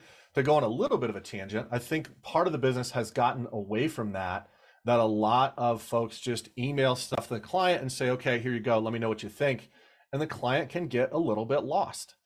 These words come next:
And I still, a lot of people joke that I'm a dinosaur. I still like to meet with one hundred percent of my clients to sit down and spend one hour, 'cause you're about to buy the biggest asset you've ever bought.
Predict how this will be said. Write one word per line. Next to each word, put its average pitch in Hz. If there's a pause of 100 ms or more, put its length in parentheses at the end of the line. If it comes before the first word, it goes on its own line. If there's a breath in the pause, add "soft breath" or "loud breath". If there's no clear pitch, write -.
(240)
And 123
I 120
still, 131
a 110
lot 117
of 131
people 139
joke 123
that 113
I'm 120
a 117
dinosaur. 113 (420 loud breath)
I 117
still 202
like 151
to 127
meet 127
with 110
one 110
hundred 131
percent 127
of 123
my 113
clients 123
to 113
sit 113
down 117
and 110
spend 117
one 104
hour, 110 (440 soft breath)
'cause 107
you're 131
about 120
to 143
buy 113
the 107
biggest 110
asset 131
you've 107
ever 101
bought. 104